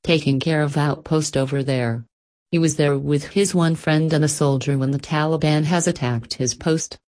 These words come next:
They take the defense positions for the protection of the post. Sooner they recognize that they have to fight for their lives because there is very horrible going to happen there.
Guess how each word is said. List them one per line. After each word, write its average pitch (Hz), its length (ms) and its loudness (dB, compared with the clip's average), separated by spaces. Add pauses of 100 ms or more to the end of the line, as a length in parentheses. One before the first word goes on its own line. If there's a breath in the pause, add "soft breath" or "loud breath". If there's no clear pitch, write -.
(480)
They 165 120 0
take 156 260 0
the 156 80 0
defense 156 540 -2
positions 151 580 2
for - 140 -4
the 147 100 0
protection 147 560 -2
of 139 120 0
the 147 80 0
post. 160 440 -2 (460)
Sooner 151 440 2
they 143 160 2
recognize 147 760 0
that 151 180 -2
they 147 140 0
have 147 240 2
to 143 100 0
fight 143 320 0
for - 100 -2
their 147 160 0
lives 131 420 -2
because 147 380 -2
there 147 140 2
is 139 120 2
very 156 280 4
horrible 156 520 0
going 147 340 2
to 147 120 -2
happen 139 440 2
there. 120 400 -2